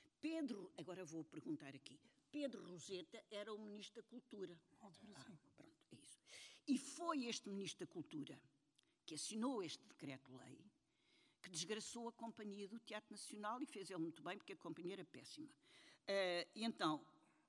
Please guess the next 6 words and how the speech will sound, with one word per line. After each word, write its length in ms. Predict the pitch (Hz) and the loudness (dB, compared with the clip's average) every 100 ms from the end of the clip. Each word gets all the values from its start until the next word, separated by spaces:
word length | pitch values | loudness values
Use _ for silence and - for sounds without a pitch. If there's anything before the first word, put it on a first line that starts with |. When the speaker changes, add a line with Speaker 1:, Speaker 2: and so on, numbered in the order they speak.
| - | 0
Speaker 1:
eh, 320 | 180 180 - - | 4 4 2 0
a 60 | |
decisão 540 | 170 - 202 170 214 175 | 0 0 0 2 4 2
política, 760 | - 202 196 220 - 240 - | 0 -4 -2 -2 -4 -6 -4
assinou 440 | 277 - 156 139 143 | -2 0 2 2 2
ele, 220 | 156 285 | 2 0